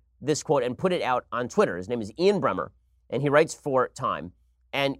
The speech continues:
he tweeted out this quote. Uh, the, the quote was, let's see. The quote was, well, first, for, that's his apology. But his original, his original quote was something like,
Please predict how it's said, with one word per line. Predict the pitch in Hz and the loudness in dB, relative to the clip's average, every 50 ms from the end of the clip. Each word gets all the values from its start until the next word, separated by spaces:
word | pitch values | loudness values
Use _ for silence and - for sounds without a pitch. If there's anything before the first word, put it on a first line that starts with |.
| - - | -10 -12
he | 160 147 | -12 -10
tweeted | - - 190 214 226 185 170 139 - | -6 -2 0 0 2 0 0 0 2
out | 123 139 131 113 - - | 4 4 4 4 2 -2
this | - 131 135 156 147 - | -6 -4 -2 -2 -2 -2
quote. | - - - 107 85 76 - - _ _ _ _ _ _ _ _ _ - | -2 0 0 0 0 -2 -6 -14 _ _ _ _ _ _ _ _ _ -6
Uh, | 107 110 113 110 | -4 -2 -2 -2
the, | 98 139 131 | -4 -4 -4
the | 139 139 | -4 0
quote | - - 175 185 - - | 4 6 6 6 6 4
was, | 139 139 135 135 123 - - - - - _ _ - | 2 2 2 0 -2 -4 -8 -12 -14 -18 _ _ -10
let's | - 110 104 - | -10 -10 -8 -8
see. | - - 85 76 69 58 67 65 - - _ _ _ _ _ _ _ _ _ _ _ _ _ _ _ _ _ _ _ - | -10 -10 -10 -10 -12 -12 -12 -14 -16 -20 _ _ _ _ _ _ _ _ _ _ _ _ _ _ _ _ _ _ _ -12
The | - 131 | -10 -10
quote | 120 - 170 180 180 135 | 2 6 8 8 8 8
was, | 151 147 135 - - - - _ _ _ _ _ _ _ _ _ _ _ _ _ _ _ _ _ - | 4 2 2 0 -6 -12 -20 _ _ _ _ _ _ _ _ _ _ _ _ _ _ _ _ _ -2
well, | 139 - | 0 2
first, | - - 196 175 - - 160 | 4 4 4 4 2 -2 -4
for, | - 170 160 147 | 0 0 2 4
that's | 131 139 139 - | 4 4 4 2
his | - 117 101 | 0 -8 -8
apology. | 85 - 101 92 92 87 - 78 - - _ _ _ _ - | -6 -4 -2 -2 -2 -4 -6 -10 -16 -18 _ _ _ _ -2
But | 131 131 | -2 0
his | 127 160 147 131 - | 2 0 0 0 -2
original, | - 147 135 175 185 147 180 170 143 131 120 - _ _ - | 0 2 2 2 2 4 4 4 4 4 4 0 _ _ -6
his | 123 156 147 | -4 -2 0
original | 143 143 180 175 - - 175 147 | 2 2 2 2 4 4 4 4
quote | - - 156 143 139 135 - _ _ _ _ _ | 4 4 4 4 4 2 0 _ _ _ _ _
was | - 131 123 123 107 - - _ - | 0 0 0 0 -2 -6 -12 _ -12
something | - - - 185 190 156 - 160 131 127 120 - - _ _ _ - | -2 2 2 4 4 2 0 0 0 0 -2 -4 -8 _ _ _ -8
like, | 123 127 123 117 117 110 - - - | -2 0 2 2 0 0 -4 -10 -18